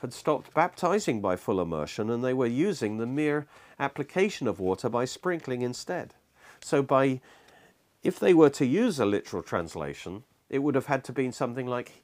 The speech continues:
"John, im-, they, they were immersed in water." Uh, that would have been embarrassing, because it would expose the fact that the church had departed from the biblical teaching. So two things were done to disguise this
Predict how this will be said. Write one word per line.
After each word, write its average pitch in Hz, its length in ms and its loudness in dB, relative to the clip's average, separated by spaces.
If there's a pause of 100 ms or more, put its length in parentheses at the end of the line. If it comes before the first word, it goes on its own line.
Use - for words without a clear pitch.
(240)
"John, 131 260 2
im-, 139 180 0 (120)
they, 131 220 0 (100)
they 135 220 0
were 131 260 2
immersed 151 840 0 (520)
in 101 220 -6
water." 90 400 -6 (960)
Uh, 87 80 -8
that 202 200 2
would 143 140 4
have 110 120 -2
been 127 180 -2
embarrassing, 160 680 0 (460)
because 127 320 2
it 127 100 2
would 123 140 -2
expose 185 520 -2
the 107 100 -8
fact - 300 -6
that 110 160 -8
the 110 80 -8
church 147 400 0
had 110 120 -4
departed 180 560 -4
from 113 160 -6
the 117 80 -2
biblical 131 480 -2
teaching. - 480 -6 (520)
So 156 200 4
two 247 280 0
things 120 360 -6
were 117 100 -2
done 113 340 -2
to 127 160 -6
disguise 127 840 -4
this - 480 -8